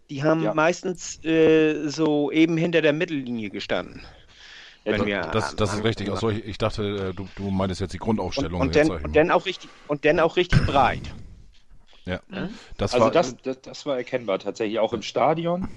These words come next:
Speaker 2: Das, ähm, da hat man im Angriff Fita abgesucht, ähm, als Santos den Ball nach vorne gebracht hat. Und der sicherte aber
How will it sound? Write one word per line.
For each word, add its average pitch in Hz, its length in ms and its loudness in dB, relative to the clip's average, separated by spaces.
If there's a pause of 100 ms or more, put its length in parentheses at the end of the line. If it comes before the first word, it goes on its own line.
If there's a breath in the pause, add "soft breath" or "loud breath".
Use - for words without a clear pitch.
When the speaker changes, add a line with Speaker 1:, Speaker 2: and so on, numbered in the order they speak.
(120)
Speaker 2:
Das, - 320 -10
ähm, 117 560 0
da 113 140 4
hat 135 160 0
man 131 120 2
im 117 120 0
Angriff 139 360 2
Fita 139 320 4
abgesucht, 160 580 -2 (540 soft breath)
ähm, 131 520 4
als 123 220 4
Santos 143 300 2
den 123 140 2
Ball 123 160 6
nach 120 120 2
vorne 160 280 0
gebracht 156 360 0
hat. 160 160 0
Und 127 140 -8
der 165 140 4
sicherte 139 500 -2
aber 127 400 4